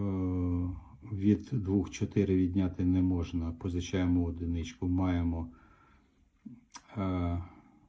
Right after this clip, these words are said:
дванадцять мінус чотири — вісім, одиничку позичили раніше, буде сім. І тут чотири, одиничку позичили раніше, буде три. Тобто отримаємо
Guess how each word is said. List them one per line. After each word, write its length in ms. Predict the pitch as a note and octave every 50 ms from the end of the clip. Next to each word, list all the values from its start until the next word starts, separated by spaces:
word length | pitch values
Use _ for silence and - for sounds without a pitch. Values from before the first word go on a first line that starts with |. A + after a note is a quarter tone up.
| _ _ _ _
дванадцять 720 | - - F#2+ G2 G#2 G#2+ G#2+ G#2 G2 F2 F2 - F#2+ F2+ -
мінус 240 | F#2+ F#2 F#2 F2 F2
чотири — 520 | - - F2+ - - F#2+ F2+ F#2 F#2 F2+
вісім, 440 | F2+ F#2 F2+ F2 - - F#2 F2+ F2
одиничку 580 | - G#2 F#2 G2 F#2+ F#2 F2+ F2 - - - F2
позичили 680 | - G2 F2+ F2 F2+ F2 E2+ - - F2 F2 F2 F2
раніше, 500 | F2 F2 E2+ F2 E2+ D#2+ - - - F2+
буде 360 | F2 F2 F2 D#2+ - E2+ E2
сім. 480 | - - - - G#2+ A#2 C3 C3+ C3+ - - - - - - - _ _ -
І 100 | G#2 F2+
тут 380 | - - - F#2+ F2+ F2 - -
чотири, 720 | - - G2+ - - - A2 G2 F2+ F2+ F2 E2 E2 - - - _ _ _
одиничку 560 | G#2 F2+ F2+ F#2+ F#2 F#2 F2 F2 - - F#2
позичили 680 | F2 - F#2 F2+ F2 F2+ E2+ E2+ - - F2+ F2+ F2+ E2+
раніше, 480 | F2 F2+ G2 A#2+ A#2+ A#2 - - E2+
буде 380 | D#2 D#2 F2 F2 F2 F2 E2+ E2+
три. 380 | - - - C#2+ C#2+ - D2+ C#2+ - _ _ _ _ -
Тобто 500 | - G#2+ F2 - - - F2+ E2+ - - -
отримаємо 760 | G2 F#2+ - - G2+ F#2+ F2+ F2 F2 F2 F2 F2 F2 F2 F2